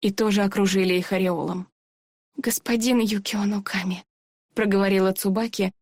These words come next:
когда дрожь в её теле утихла. «Спасибо, что согрели. Всё же я слабый человек, которому и правда ничего не стоит умереть от простуды».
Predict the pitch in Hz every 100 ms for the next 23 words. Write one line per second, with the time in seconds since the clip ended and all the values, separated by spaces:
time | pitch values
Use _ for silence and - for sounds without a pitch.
0 | _ _ 214 196 196 196 196 - 196 190
1 | 190 196 180 185 190 - 165 185 175 _
2 | _ _ _ _ _ - - 254 - 311
3 | 208 - - 190 214 196 185 185 190 _
4 | _ _ _ _ _ - 277 240 240 240
5 | 247 240 226 226 - 220 220 240 - 196
6 | 196 190 208 202 220 240 202 196 196 _
7 | _ _ 247 226 - 226 202 175 - 180
8 | 175 190 196 180 - 196 - 196 - -
9 | 165 196